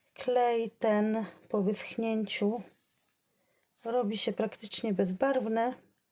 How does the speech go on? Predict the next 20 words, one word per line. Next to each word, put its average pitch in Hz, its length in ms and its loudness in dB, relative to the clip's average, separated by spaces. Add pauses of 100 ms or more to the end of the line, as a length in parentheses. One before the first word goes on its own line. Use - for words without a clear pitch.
(1600)
a 214 200 2
że 233 200 2
to 220 160 -2
jest 190 300 0
lewa 196 360 2
strona, 240 760 0 (1300)
to 214 380 2 (720)
nie, 339 160 4
nic 226 320 0
nie 214 80 0
szkodzi, 202 360 0
nawet 202 340 2
jeśli 196 260 -4
tam 190 160 -2
troszkę 202 360 -4
zostanie. 240 600 -2 (720)
Klej 269 240 4
ten 247 180 2
można 226 320 0
prać, 302 500 2